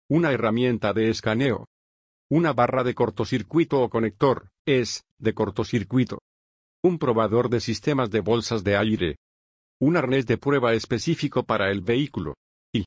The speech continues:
herramientas especiales de reparación de cables o conectores, como conectores engarzados y sellados a prueba de intemperie. Ver figura sesenta, tablero catorce.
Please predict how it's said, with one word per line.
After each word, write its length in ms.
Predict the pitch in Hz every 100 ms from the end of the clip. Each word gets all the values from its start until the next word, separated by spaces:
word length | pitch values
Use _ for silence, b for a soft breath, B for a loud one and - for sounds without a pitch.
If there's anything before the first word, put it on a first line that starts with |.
| - _ _ _ _ _
herramientas 680 | 123 110 113 156 190 185 170
especiales 560 | 160 - 120 143 127 113
de 100 | 113
reparación 600 | 107 - 110 107 143 135
de 100 | 113
cables 420 | 139 135 127 117
o 60 | 127
conectores, 720 | 113 110 - 165 120 - - _
como 260 | - 117 110
conectores 580 | 131 127 - 190 190 135
engarzados 680 | 123 113 101 131 120 113 120
y 60 |
sellados 520 | 107 117 123 123 117
a 120 | 110 -
prueba 320 | 123 117 107
de 100 | 110
intemperie. 640 | 107 113 101 147 135 117
Ver 200 | 110 127
figura 380 | 127 113 127 123
sesenta, 540 | - 117 156 143 113
tablero 420 | 107 110 113 107 104
catorce. 520 | 113 135 123 -